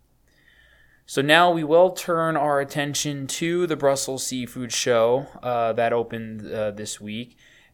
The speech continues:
And what we wanted to talk about was what the feeling of the show was gonna be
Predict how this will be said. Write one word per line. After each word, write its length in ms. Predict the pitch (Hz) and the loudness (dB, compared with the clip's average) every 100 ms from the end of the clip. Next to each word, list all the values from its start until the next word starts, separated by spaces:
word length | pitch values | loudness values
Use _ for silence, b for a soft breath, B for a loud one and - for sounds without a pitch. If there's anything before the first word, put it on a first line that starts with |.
| - | -4
And 560 | 135 131 127 127 127 131 | -2 0 -2 -4 -8 -2
what 180 | 147 | 0
we 100 | 143 | 0
wanted 440 | 143 147 180 214 180 | 0 4 4 2 -2
to 80 | 160 | -2
talk 320 | 156 143 147 | 0 0 0
about 560 | 131 123 117 95 - | 2 4 4 0 -8
was 600 | 127 127 127 120 117 113 - | -2 0 2 2 -2 -6 -14
what 420 | 131 131 143 143 | -10 2 2 2
the 80 | 135 | -8
feeling 520 | - 165 165 165 156 | -6 -6 -4 -4 -4
of 100 | 139 | -6
the 80 | 135 | -4
show 380 | 135 143 131 127 | -4 2 4 2
was 180 | 123 117 | 0 -8
gonna 220 | 123 120 | -8 -10
be 580 | 107 117 117 120 117 | -8 -8 -8 -10 -14